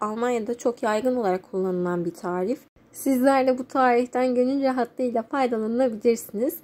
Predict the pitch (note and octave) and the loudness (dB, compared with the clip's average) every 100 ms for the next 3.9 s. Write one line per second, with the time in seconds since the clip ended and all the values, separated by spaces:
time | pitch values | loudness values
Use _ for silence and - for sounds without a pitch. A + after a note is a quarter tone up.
0 | - - - C#4+ A#3+ D4 E4 C#4+ G#3+ - | -20 -20 -4 2 2 4 4 4 0 -4
1 | G3+ G#3+ E4+ - C#4 A#3 F#3+ B3+ G4+ E4+ | -2 -2 -4 0 2 4 2 0 0 2
2 | C4 G#3+ - - C4 C4 G#3+ A3 - C4 | 0 -4 -6 0 0 2 -2 -4 -10 -6
3 | G#3 A3 G4 C#4+ A#3+ G#3+ G3 F#3 F#3+ | -4 -2 -4 -2 0 2 0 2 -2